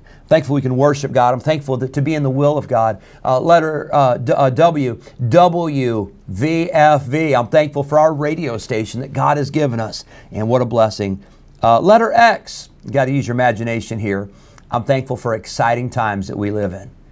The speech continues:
You say, "Pastor, what about politics and the economy in the Middle East and Russia and all that?"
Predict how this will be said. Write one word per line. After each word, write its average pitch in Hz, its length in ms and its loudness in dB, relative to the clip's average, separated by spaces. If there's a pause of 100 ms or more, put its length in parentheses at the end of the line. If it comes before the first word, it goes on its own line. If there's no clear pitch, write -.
(300)
You 139 60 -2
say, 156 140 0
"Pastor, 165 380 0
what 180 140 2
about 185 500 2
politics 165 600 0
and 139 60 -6
the 139 40 -4
economy 160 520 -2
in 139 80 -4
the 135 60 -8
Middle 165 300 0
East 170 260 -4
and 139 120 -6
Russia 156 400 0
and 147 100 -2
all 160 180 2
that?" 165 160 -2